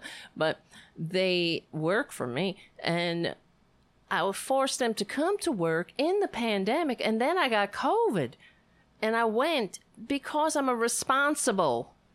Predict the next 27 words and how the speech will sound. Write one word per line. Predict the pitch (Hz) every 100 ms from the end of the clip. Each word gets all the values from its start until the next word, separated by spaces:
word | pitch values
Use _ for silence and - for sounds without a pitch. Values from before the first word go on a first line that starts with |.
| _ _
rugged | - 190 247 240 247
individual, | 240 233 233 269 196 180 117 - _ _ - - -
I | 220
went | 220 214 254 254 196 -
and | 220 214
told | 208 - 233 285 262
them | 190 196 196 202 -
in | 226 247 240
person. | - 294 320 339 - 165 127 - - - - - - -
I | - 185
thought | - 208 196
they | 190 190
needed | 190 190 202
to | 254
know | 226 156 151 175
in | - 196 226
person | 214 175 160 185 208 - -
that | 220 190
I | 175 170 185 - -
was, | 190 190 196 190 - -
um, | 185 175 180 -
shedding | - - 226 208 202 202
the | 202
virus | 208 277 285 277 190 -
in | 180 156
their | 139 143
faces. | - 156 131 123 - 110 127 -